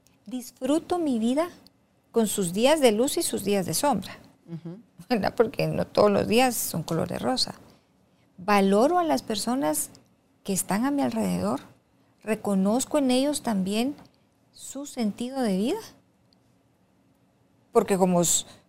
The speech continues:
Speaker 1: ellos, los otros se pueden volver mi espejo, ¿verdad? Y,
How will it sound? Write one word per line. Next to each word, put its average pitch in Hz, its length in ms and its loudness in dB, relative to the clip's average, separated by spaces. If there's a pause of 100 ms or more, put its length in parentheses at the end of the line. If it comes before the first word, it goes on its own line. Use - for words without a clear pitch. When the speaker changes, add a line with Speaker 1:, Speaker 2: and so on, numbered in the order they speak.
(100)
Speaker 1:
ellos, 269 340 6
los 220 220 6
otros 349 260 6
se 294 80 6
pueden 247 260 4
volver 208 380 2
mi 208 160 2
espejo, - 520 4
¿verdad? 220 340 -2 (1300)
Y, 226 160 2